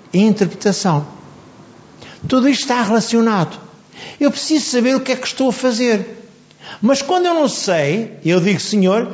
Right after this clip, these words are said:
revela-te a mim e mostra-me como eu devo agir. Sétimo, falar em línguas traz controle. Note bem o que eu vou dizer a seguir. Em Tiago três oito diz:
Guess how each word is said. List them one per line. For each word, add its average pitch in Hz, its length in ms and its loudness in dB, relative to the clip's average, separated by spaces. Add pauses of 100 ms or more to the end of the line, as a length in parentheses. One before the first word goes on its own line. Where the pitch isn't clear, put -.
(140)
revela-te 220 680 -2
a 185 40 2
mim 202 320 0 (160)
e 233 100 4
mostra-me 190 840 2 (320)
como 185 200 4
eu 165 100 4
devo 160 220 2
agir. 196 380 0 (1800)
Sétimo, 147 640 0
falar 214 400 0
em 247 140 0
línguas 196 440 0
traz 190 340 -2
controle. 151 880 0 (840)
Note 175 320 2
bem 208 180 4
o 185 40 2
que 202 80 2
eu 214 40 4
vou 196 120 4
dizer 196 240 4
a - 20 2
seguir. 113 420 -2 (680)
Em 175 160 2
Tiago 247 380 0
três 196 300 2
oito 214 200 0
diz: 170 360 -2